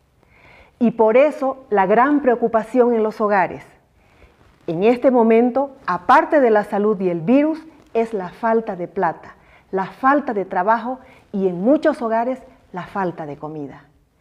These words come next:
Esa preocupación de las familias me llena de fuerza y firmeza para impulsar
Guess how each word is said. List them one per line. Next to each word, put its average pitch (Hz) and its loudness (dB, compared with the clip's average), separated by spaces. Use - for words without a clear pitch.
Esa 262 2
preocupación 233 2
de 202 -2
las 175 -4
familias 196 -2
me 190 -2
llena 277 4
de 262 4
fuerza 254 -2
y 226 0
firmeza 226 -2
para 190 -4
impulsar 196 -4